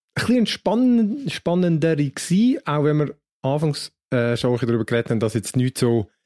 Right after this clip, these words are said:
mega raussticht, aber dass es möglicherweise auch ein gutes Zeichen ist aus Konsumentensicht, weil es dann einfach auch Sachen drin hat,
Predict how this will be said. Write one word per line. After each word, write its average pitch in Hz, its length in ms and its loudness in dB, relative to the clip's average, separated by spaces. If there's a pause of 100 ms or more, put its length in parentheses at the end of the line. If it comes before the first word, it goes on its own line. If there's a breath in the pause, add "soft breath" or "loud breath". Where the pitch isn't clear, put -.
(200)
mega 165 300 2
raussticht, 196 600 0 (280)
aber 131 140 0
dass - 100 -6
es - 80 -4
möglicherweise 131 580 0 (100)
auch 113 160 0
ein - 100 -4
gutes 165 280 0
Zeichen 127 340 0
ist 117 280 -2
aus 107 180 -4
Konsumentensicht, 120 880 -2
weil 113 120 0
es - 100 -6
dann 113 180 0
einfach 104 240 -2
auch 98 80 -2
Sachen 120 260 -2
drin 120 200 0
hat, 117 160 -2